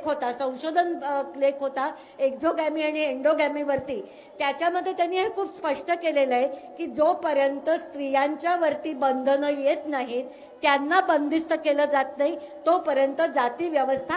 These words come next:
अशीच बळकटपणे टिकून राहील. आणि म्हणूनच एका अर्थाने हिंदू कोड बिल जेव्हा त्यांनी मांडलं, तेव्हा त्या हिंदू कोडा-, कोड बिलमधनं अनेक गोष्टींची मोकळीक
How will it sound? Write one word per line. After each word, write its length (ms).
अशीच 320
बळकटपणे 680
टिकून 420
राहील. 380
आणि 220
म्हणूनच 640
एका 340
अर्थाने 520
हिंदू 440
कोड 240
बिल 220
जेव्हा 300
त्यांनी 320
मांडलं, 480
तेव्हा 300
त्या 160
हिंदू 400
कोडा-, 380
कोड 180
बिलमधनं 600
अनेक 480
गोष्टींची 600
मोकळीक 600